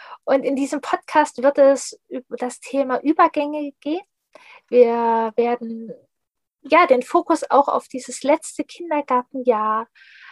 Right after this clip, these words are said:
richten. Was braucht es für Übergänge? Was braucht es für eine gelingende Kommunikation?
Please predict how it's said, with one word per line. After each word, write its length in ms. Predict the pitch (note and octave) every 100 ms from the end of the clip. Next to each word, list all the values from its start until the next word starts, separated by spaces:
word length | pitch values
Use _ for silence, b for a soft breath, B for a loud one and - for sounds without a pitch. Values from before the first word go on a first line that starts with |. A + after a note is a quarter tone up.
| B A#3
richten. 560 | E4+ F#4 - - D4 C#4
Was 260 | D#4+ - -
braucht 400 | - C#4+ - C#4
es 140 | -
für 140 | -
Übergänge? 920 | A3+ A3+ B3 A#3+ A#3 A3+ A3+ A3 G#3+ G#3+
Was 260 | B3 - -
braucht 480 | - A#3+ B3+ -
es 180 | - B3
für 220 | - -
eine 300 | - A#3+ B3
gelingende 440 | B3 B3 D4+ D4+ C4+
Kommunikation? 1200 | - C4+ B3+ B3 - B3 - - C#4+ F#4 D#4+ D4+